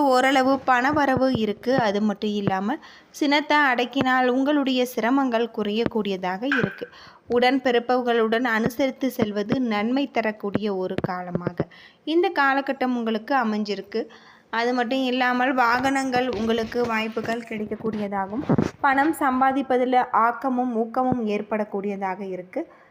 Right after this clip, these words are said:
சிலருக்கு பணமுடை ஏற்படுவதோடு தேவையற்ற அலைச்சல்களும் ஏற்படக்கூடியதாகவும் இருக்கு. தொழிலில் இருக்கக்கூடிய பிரச்சனைகள் அனைத்திற்குமே இந்த காலகட்டத்துல உங்களுக்கு தீர்வு கிடைக்கக்கூடியதாக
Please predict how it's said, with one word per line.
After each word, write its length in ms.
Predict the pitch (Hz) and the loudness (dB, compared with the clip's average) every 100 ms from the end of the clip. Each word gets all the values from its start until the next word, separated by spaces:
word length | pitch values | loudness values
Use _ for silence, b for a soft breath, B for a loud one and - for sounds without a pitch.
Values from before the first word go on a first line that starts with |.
| B - | B -2
சிலருக்கு 480 | 294 294 302 311 302 294 | 2 2 0 -2 -2 2
பணமுடை 500 | 254 269 294 285 240 254 - | 2 4 2 2 2 0 0
ஏற்படுவதோடு 760 | 226 233 240 233 208 190 190 175 - B - - - | -2 -2 -2 -2 -2 -2 -4 -6 -8 B -10 -8 0
தேவையற்ற 520 | 269 269 320 311 311 277 240 | 2 4 2 -2 0 2 2
அலைச்சல்களும் 680 | 240 240 277 262 254 262 240 220 | 0 -2 -2 -2 -2 -4 -2 -2
ஏற்படக்கூடியதாகவும் 1160 | 214 226 220 220 208 196 190 196 185 196 233 240 | -2 -6 -6 -6 -10 -8 -6 -6 -6 -8 -10 -8
இருக்கு. 260 | 208 - 180 175 b b b _ | -10 -10 -12 -12 b b b _
தொழிலில் 320 | 262 269 277 254 | 0 2 2 0
இருக்கக்கூடிய 480 | 247 - 269 247 233 | 2 0 2 0 -2
பிரச்சனைகள் 560 | 240 233 254 247 254 226 | -4 -4 -6 -4 -4 -4
அனைத்திற்குமே 600 | 214 214 214 220 220 269 - B B _ 294 | -4 -6 -8 -6 -6 -6 -12 B B _ 0
இந்த 120 | 339 359 285 | 0 2 2
காலகட்டத்துல 760 | 262 269 262 254 254 247 247 233 | 2 2 0 -2 -2 0 0 -2
உங்களுக்கு 400 | 226 220 214 294 294 277 | -2 -2 -2 -4 -6 -4
தீர்வு 260 | 285 285 277 | -2 -2 -2
கிடைக்கக்கூடியதாக 1080 | 240 240 247 240 240 226 220 208 202 180 202 | -4 -4 -6 -6 -4 -4 -4 -4 -6 -6 -8